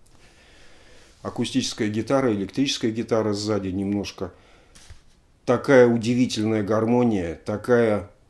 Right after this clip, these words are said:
непредсказуемая мелодия, и так она завораживает. Роджер, Роджер Уотерс обожал эту песню, и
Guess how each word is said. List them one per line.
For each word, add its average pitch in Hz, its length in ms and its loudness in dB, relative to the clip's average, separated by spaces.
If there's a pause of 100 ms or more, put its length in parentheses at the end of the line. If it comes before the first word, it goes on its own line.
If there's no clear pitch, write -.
(440)
непредсказуемая 110 1000 -2
мелодия, 104 720 0
и - 20 -6
так 113 320 -4
она 107 180 -4
завораживает. 101 1000 -4 (580)
Роджер, 110 380 -2
Роджер 110 520 -2
Уотерс 120 460 -2
обожал 107 480 -2
эту 92 160 -8
песню, 117 480 -4
и 101 220 -4